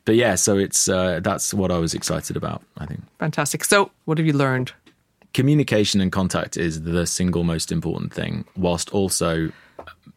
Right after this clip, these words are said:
Speaker 1: maintaining your ability to, uh, to not actually, to, to go yourself, you know, and that's a tricky balance, to have and actually
Speaker 2: Mm.
Speaker 1: clarity. I'd, I'd, I'd failed to really recognize the importance of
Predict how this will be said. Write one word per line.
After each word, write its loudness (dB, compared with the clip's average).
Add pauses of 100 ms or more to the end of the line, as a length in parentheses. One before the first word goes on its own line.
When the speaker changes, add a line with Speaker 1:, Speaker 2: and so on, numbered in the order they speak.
(320)
Speaker 1:
maintaining 0
your 0
ability -2
to, -4 (580)
uh, -2 (160)
to -4
not 0
actually, -4
to, -6 (120)
to -4
go -2
yourself, -4 (300)
you -6
know, -2
and -2
that's -2
a -4 (140)
tricky -4
balance, -6 (520)
to -2
have 0
and 0
actually -2
Speaker 2:
Mm. -14
Speaker 1:
clarity. -2
I'd, -2
I'd, -2 (220)
I'd -2
failed 0
to -2
really 0
recognize -4
the -4
importance -6
of -10